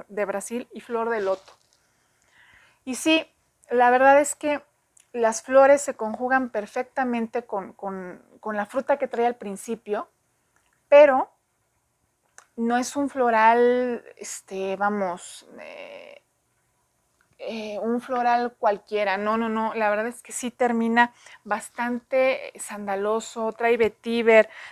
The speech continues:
trae pachuli, trae el amaretto, que también le, lo hace muy, muy diferente ya en el secado. Trae café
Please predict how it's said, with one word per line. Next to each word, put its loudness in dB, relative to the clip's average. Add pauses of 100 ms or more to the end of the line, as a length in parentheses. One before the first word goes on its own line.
trae 4
pachuli, -4
trae 0
el 0
amaretto, -6 (400)
que -20
también -4
le, -2
lo 0
hace -4
muy, -4
muy -4
diferente -8
ya -2
en -6
el -2
secado. 0 (960)
Trae 6
café 2